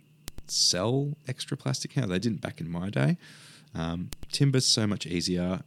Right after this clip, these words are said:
It lasts a lot longer. It's a bit kinder on your hands. It's much kinder on the planet. And replacing a timber handle is actually really easy. So something you can learn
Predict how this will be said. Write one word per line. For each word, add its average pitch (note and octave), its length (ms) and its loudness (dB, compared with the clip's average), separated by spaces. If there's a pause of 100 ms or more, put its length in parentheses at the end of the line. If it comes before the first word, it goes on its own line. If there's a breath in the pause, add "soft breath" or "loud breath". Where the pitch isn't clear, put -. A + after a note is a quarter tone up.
(120)
It - 200 -8
lasts G2 360 -4
a F#2+ 60 -4
lot F#2 260 -4
longer. E2+ 420 -2 (1040)
It's - 100 -8
a - 40 -8
bit G#2+ 140 -2
kinder F#2 420 0
on E2+ 260 -4 (220)
your F2 140 -4
hands. G2+ 340 0
It's - 200 -12
much - 280 -4
kinder D#2+ 380 -2
on D#2+ 100 -6
the D#2 60 -6
planet. A#2 440 2 (1200)
And F2 280 -2
replacing A#2+ 440 4
a E2+ 40 2
timber D#2+ 240 0
handle D#2+ 280 0
is - 180 -6
actually A2+ 340 -2
really E2+ 440 -4
easy. D#2 360 -10
So D#2+ 300 -4 (500 loud breath)
something F#2+ 280 -4
you F2+ 100 -4
can D#2+ 220 -4
learn E2 380 0